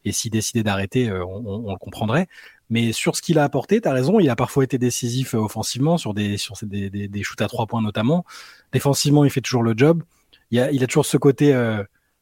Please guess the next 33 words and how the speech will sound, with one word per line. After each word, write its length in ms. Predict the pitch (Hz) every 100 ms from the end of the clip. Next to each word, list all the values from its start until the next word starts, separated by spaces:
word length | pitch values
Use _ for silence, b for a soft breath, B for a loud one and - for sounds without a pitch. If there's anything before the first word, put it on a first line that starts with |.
| _
facilitateur 720 | - 151 - 151 139 143 156 135
de 120 | 139
jeu 180 | 135 151
qui 100 | 113
est 40 |
très, 220 | - 139
très 200 | 123 -
précieux 340 | 120 127 - 131
pour 200 | 117 113
une 80 | 110
équipe. 380 | 113 156 156
Euh, 160 | 120 107
il, 240 | 104 104 - B B
c'est 240 | - - 110
un, 500 | 104 101 101 101 139
un 100 | 117
gars 140 | 113 113
qui 140 | 117
comprend, 500 | - 131 143 139 123
euh, 240 | 113 107 110 117 117
ce 120 | -
que 100 | 127
demande 280 | 113 120 113
un 240 | 117 113
coach, 280 | 131 160 -
qui 100 | 135
a 40 |
un 60 | 110
bon 120 | 113
relais 260 | 113 117 120
sur 140 | -
le 60 | 110
terrain. 360 | 117 117 170